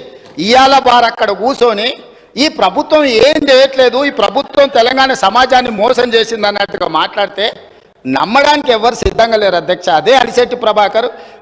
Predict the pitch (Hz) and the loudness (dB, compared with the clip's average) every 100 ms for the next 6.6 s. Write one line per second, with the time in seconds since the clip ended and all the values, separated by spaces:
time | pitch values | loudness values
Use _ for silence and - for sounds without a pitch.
0 | - 180 214 - 226 196 185 165 226 226 | -4 -2 -2 -2 0 -2 -4 0 0 0
1 | 202 208 240 233 220 208 190 196 185 180 | -6 -2 -2 0 0 -2 -4 -6 -4 -4
2 | 190 180 185 190 185 180 160 165 - 170 | -4 -2 -2 0 -2 -2 0 -2 -2 -2
3 | 127 113 - - - - - - - - | -4 -12 -20 -20 -20 -20 -20 -20 -20 -20
4 | - 160 208 226 220 196 135 - - - | -2 0 2 2 2 2 0 -10 -18 -20
5 | - _ _ _ 123 170 240 247 247 285 | -20 _ _ _ 0 2 2 2 -2 -2
6 | 277 277 269 269 262 240 | 0 2 2 2 4 2